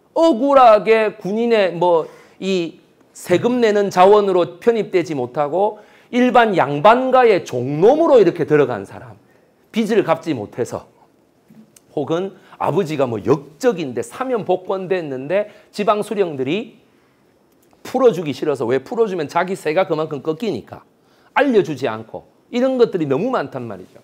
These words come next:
따라서 그때 뭐라고 얘기를 했냐면 경장론이라는 것을 얘기합니다. 율곡 선생이.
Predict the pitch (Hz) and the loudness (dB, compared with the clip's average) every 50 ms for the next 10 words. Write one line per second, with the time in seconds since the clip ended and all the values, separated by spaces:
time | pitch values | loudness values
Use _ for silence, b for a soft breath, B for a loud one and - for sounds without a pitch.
0 | b b b b b b b b - 226 262 269 240 208 196 - 214 202 - - | b b b b b b b b 0 2 4 4 6 4 4 4 2 0 0 0
1 | 262 285 - - - 196 147 107 - - b b b b b 131 131 135 139 147 | -2 -2 -2 -2 0 2 2 0 0 -8 b b b b b -2 2 2 4 6
2 | 180 196 196 190 151 127 113 120 131 127 120 110 104 101 98 98 92 95 _ - | 6 6 4 4 2 0 -2 -2 -4 -4 -4 -6 -8 -12 -14 -16 -18 -20 _ -10
3 | - 120 120 131 131 135 127 175 185 208 240 247 247 247 254 240 233 190 160 143 | -8 -8 -6 -6 -8 -2 2 2 4 4 2 2 2 2 2 2 0 0 0 -2
4 | 131 123 117 113 165 185 165 131 117 107 113 104 101 98 82 82 80 92 117 123 | -2 -4 -6 -2 -2 -2 0 0 0 0 -2 -2 -2 -6 -10 -12 -12 -8 -6 -6
5 | 120 110 117 - - 104 95 87 82 78 76 | -4 -4 -6 -8 -8 -18 -18 -18 -18 -18 -20